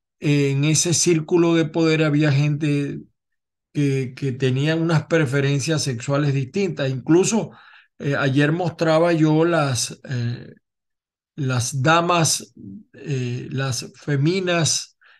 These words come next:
las mujeres bellas del petróleo que se hicieron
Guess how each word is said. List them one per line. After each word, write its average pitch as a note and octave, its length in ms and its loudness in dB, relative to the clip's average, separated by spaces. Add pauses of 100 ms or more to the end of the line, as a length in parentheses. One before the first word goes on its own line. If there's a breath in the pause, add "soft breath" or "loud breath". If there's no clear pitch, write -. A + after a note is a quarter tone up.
(100)
las C#3+ 240 2
mujeres D3+ 760 0 (400)
bellas D3 680 0
del C3 300 -2
petróleo C3+ 580 -4 (1400)
que E3+ 140 0
se D#3 140 4
hicieron D#3+ 560 2